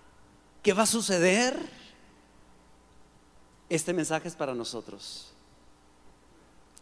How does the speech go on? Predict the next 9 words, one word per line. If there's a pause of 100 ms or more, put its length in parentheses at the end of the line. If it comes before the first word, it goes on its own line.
(920)
La
preocup-,
las
preocupaciones,
según
la
Real
Academia
Española